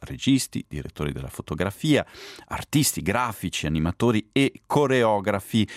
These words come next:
Le origini dello storyboard risalgono all'inizio del ventesimo secolo. A partire dagli anni trenta i Fleischer Studios e la Walt Disney Production, e poi negli anni otta-, eh, negli anni quaranta la United Productions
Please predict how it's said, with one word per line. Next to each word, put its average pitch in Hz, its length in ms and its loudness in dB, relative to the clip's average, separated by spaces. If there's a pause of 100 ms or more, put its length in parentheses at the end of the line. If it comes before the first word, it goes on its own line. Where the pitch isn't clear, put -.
(320)
Le 185 220 4
origini 127 560 4
dello 78 180 0
storyboard 80 640 -2
risalgono 71 720 -4 (160)
all'inizio 71 1000 -2
del 67 380 -6
ventesimo 78 580 0
secolo. 95 580 0 (300)
A - 120 -4
partire 87 360 0
dagli 82 200 2
anni 107 200 4
trenta 101 600 0
i 85 120 -10
Fleischer 95 920 0
Studios 95 960 2
e - 80 -12
la 71 120 -4
Walt 87 240 0
Disney 85 360 0 (240)
Production, 90 800 0 (300)
e - 100 0
poi 160 180 2
negli 78 240 -2
anni 78 180 2
otta-, - 380 -2
eh, 92 220 0
negli 87 220 2
anni 92 180 0
quaranta 101 600 0
la 69 220 -4
United 85 540 0
Productions 87 760 -2